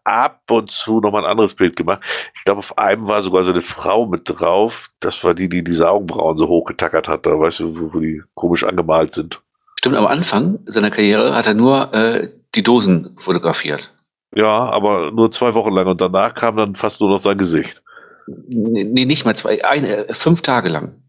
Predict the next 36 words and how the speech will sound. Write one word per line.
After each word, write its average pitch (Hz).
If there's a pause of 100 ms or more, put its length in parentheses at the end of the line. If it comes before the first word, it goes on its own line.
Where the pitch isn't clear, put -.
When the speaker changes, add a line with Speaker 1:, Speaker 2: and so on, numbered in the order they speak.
Speaker 2:
Und 107
nach 113
fünf 160
Speaker 1:
Ja. -
Speaker 2:
Tagen 135
hat 127
er 120
gemerkt, 113
mein 123
Gesicht 113
ist -
für -
diese 104
Welt 101
wie 98
gemacht, -
ne? 98
Speaker 1:
Ich -
find -
den, - (100)
ich -
find -
den 73
immer 82
wieder 78
gut. 80
Speaker 2:
<laughs> 679
Speaker 1:
Das -
ist -
wirklich, 95 (600)
was 98
ist 139
der 143
bei 127
ihm? 92
Weil 92